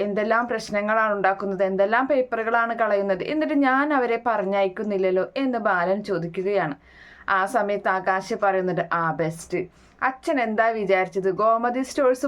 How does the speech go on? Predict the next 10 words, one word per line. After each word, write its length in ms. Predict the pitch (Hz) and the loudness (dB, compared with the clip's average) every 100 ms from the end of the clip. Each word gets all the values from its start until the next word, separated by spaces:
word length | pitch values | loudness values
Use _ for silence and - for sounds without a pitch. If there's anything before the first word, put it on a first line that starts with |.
| 240 | -2
പോലുള്ള 280 | 220 220 220 | -2 0 -2
ഒരു 80 | - | -2
പലചരക്ക് 540 | 226 208 208 208 208 226 | -2 0 0 0 0 0
കടയാണോ 460 | 226 226 240 233 208 - - - | 2 2 2 2 0 -2 -12 -4
ഒരു 140 | 262 262 | -2 2
ഗവൺമെന്റ് 500 | 262 247 254 254 254 240 | 2 4 2 4 4 2
ഓഫീസ് 280 | 247 240 | 0 -2
എന്ന് 180 | 247 226 240 | -2 0 0
പറയുന്നത്? 400 | 226 226 214 214 - _ _ 208 | 0 -2 -2 -4 -6 _ _ 0
അത് 120 | 247 | 2